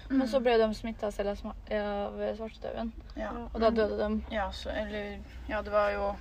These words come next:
Speaker 2: kristendommen som på en måte klarte å
Speaker 3: Overleve da.
Speaker 2: overleve.
Speaker 1: Ja.
Speaker 3: Ja.
Speaker 2: Og den
Speaker 1: Men,
Speaker 2: blomstret
Speaker 1: ja.
Speaker 2: opp igjen etter
Speaker 1: Og
Speaker 2: det på en måte
Speaker 1: etter,
Speaker 2: tok slutt.
Speaker 1: eh, etter svartedauden så var det jo mange analfabetere,
Speaker 2: Mm.
Speaker 1: fordi de fleste som kunne skrive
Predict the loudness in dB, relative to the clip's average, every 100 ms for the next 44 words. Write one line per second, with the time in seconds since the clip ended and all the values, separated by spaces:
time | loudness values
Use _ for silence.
0 | -6 -6 -6 -6 -8 -8 -8 -6 -6 -6
1 | -4 -4 -2 -2 -2 -4 -8 -6 -6 -6
2 | -4 -4 -4 -4 -2 2 2 4 4 4
3 | 2 -2 -14 -18 -18 -18 -14 -12 -8 0
4 | 2 4 4 4 2 4 2 2 0 0
5 | -2 -8 -6 -6 -6 -12 -14 -16 -16 -14
6 | -14 -6 2 4 4 4 4 4 2 2
7 | 2 2 0 -4 -6 -10 -12 -12 -12 -12
8 | -12 -12 -10 -10 -12 -12 -12 -6 -4 0
9 | 0 0 -2 0 2 0 -2 0 2 4
10 | 2 0 -2 -2 -2 -4 -4 -4 -4 -2
11 | -2 -2 -6 -14 -6 -4 -4 -8 -10 -12
12 | -6 2 4 4 4 6 8 8 6 4
13 | 4 2 -6 -6 -4 -6 -2 2 2 2
14 | 0 -2 -4